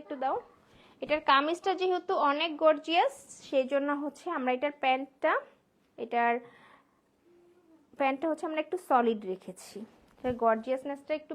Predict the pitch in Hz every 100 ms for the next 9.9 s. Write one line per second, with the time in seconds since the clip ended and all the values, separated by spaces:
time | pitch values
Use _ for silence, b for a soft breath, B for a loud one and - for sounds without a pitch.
0 | 254 214 240 247 277 262 269 254 247 254
1 | 302 240 220 220 240 240 233 233 254 349
2 | - b b b b 233 233 233 254 294
3 | 294 269 240 254 277 277 262 262 269 269
4 | 269 - 381 285 240 254 240 - 254 -
5 | 247 247 233 - 285 277 285 285 - _
6 | - 294 311 311 302 311 285 - - 226
7 | 220 240 320 311 - - 269 262 262 -
8 | 294 - 320 311 285 294 311 - b b
9 | b b _ 233 220 254 240 247 -